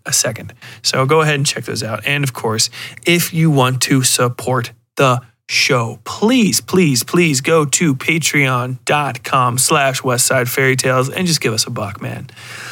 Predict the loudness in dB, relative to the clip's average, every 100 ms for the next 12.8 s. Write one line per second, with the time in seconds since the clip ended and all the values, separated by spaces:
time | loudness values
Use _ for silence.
0 | -16 -6 2 4 4 4 4 4 2 0
1 | 0 -2 0 2 2 2 0 0 0 -4
2 | -2 4 4 4 2 2 2 2 0 0
3 | 0 2 2 0 0 2 0 0 -4 -2
4 | 2 2 2 0 0 0 -2 -4 -4 -2
5 | -2 -4 -8 -8 -6 -6 -10 _ -12 -2
6 | 2 2 2 2 0 -2 -2 0 0 -2
7 | -6 -6 -6 -6 -6 -8 -10 -14 -16 -18
8 | -6 -2 0 0 -2 0 0 0 2 0
9 | 0 0 0 2 2 2 0 -2 2 4
10 | 6 4 2 2 2 4 2 2 2 0
11 | 0 0 -2 -2 -2 -2 -4 0 0 0
12 | -2 -2 0 0 2 2 0